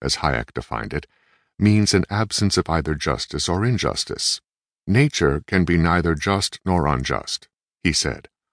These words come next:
"Only if we mean to blame a personal creator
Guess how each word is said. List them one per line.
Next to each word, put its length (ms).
"Only 400
if 120
we 120
mean 280
to 120
blame 420
a 80
personal 540
creator 720